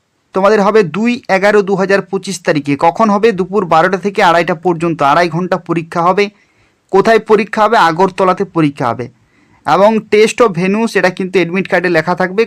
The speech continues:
কোন লোকেশনে তোমাদের যেতে হবে, ঠিক আছে? এই হচ্ছে পুরো তথ্য। তোমাদের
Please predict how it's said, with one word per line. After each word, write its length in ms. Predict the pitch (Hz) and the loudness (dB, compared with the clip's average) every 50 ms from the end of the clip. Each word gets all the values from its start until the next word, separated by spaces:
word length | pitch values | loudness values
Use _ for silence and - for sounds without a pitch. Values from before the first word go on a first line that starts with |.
| 220 - | -2 -2
কোন 120 | 190 185 175 165 | -2 0 0 0
লোকেশনে 400 | 156 156 175 170 165 175 180 180 165 175 | 0 -2 -2 -6 -4 -6 -6 -6 -4 -2
তোমাদের 260 | 160 160 160 185 185 160 | 0 0 0 -2 -2 -2
যেতে 200 | 147 135 - 127 123 120 | -4 -4 -4 -4 -4 -4
হবে, 180 | 117 107 - - - _ _ _ _ _ _ _ _ _ _ _ _ _ _ _ - | -4 -6 -8 -14 -20 _ _ _ _ _ _ _ _ _ _ _ _ _ _ _ -4
ঠিক 120 | - 202 214 202 | -2 0 2 0
আছে? 180 | 190 - - 233 233 233 _ _ _ _ _ _ _ _ _ - - 180 | 0 0 -4 -4 -4 -6 _ _ _ _ _ _ _ _ _ -4 0 2
এই 60 | 202 190 | 2 4
হচ্ছে 240 | 208 202 196 - 220 214 220 - | 2 2 0 -2 -4 -4 -4 -2
পুরো 180 | 190 202 202 196 190 - 190 | 0 0 0 0 2 2 0
তথ্য। 280 | 208 202 202 _ - - 233 233 - | 0 0 0 _ -2 0 0 0 0
তোমাদের 260 | 202 180 175 180 180 | -2 -2 -2 -2 -2